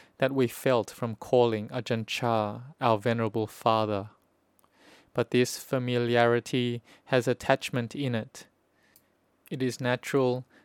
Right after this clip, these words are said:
that when Ajahn Chah became older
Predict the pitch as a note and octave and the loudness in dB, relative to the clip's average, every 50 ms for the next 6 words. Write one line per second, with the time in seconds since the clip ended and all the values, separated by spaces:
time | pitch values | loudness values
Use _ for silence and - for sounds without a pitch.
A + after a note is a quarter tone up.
0 | _ _ - C3+ C3 C#3 B2+ B2+ B2 B2 B2 C3+ C#3+ C3+ B2 - B2+ A#2+ A#2 - | _ _ -2 -2 0 0 2 2 2 0 0 -4 -6 -6 -4 -4 -4 -4 -4 -6
1 | - - C3 C3 B2+ B2 A#2 A2+ A2 G#2+ - _ - - A#2+ - - C3 A#2+ A#2 | -4 -2 0 2 4 4 2 2 -2 -6 -12 _ -6 -6 -6 -4 -2 0 0 0
2 | B2 C#3 C3+ B2+ C3 C3 B2 B2+ A2+ G#2+ G2+ | 0 2 4 6 6 6 6 4 2 2 2